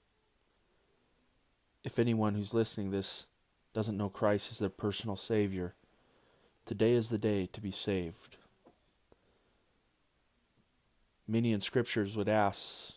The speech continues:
Jesus, the disciples, a question of, "What must I do to be saved?" And it is as simple as this: repent and believe. Accept Jesus for who he is.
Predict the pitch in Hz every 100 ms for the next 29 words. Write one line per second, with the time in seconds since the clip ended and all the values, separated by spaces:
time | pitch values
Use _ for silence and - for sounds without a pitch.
0 | - 117 110 104 104 - 98 98 - 104
1 | 104 104 - - _ _ _ _ _ _
2 | _ _ - - 120 110 120 110 120 123
3 | 120 113 - 107 113 107 110 98 - 101
4 | 92 98 98 98 101 98 - 107 104 107
5 | 101 - - 107 - 120 131 127 123 120
6 | 95 85 - - _ _ _ _ _ _
7 | _ _ _ _ _ _ _ _ _ _
8 | _ _ _ _ _ _ _ _ _ _
9 | 113 - 117 - 117 120 113 98 - -
10 | - - 95 104 104 113 117 101 -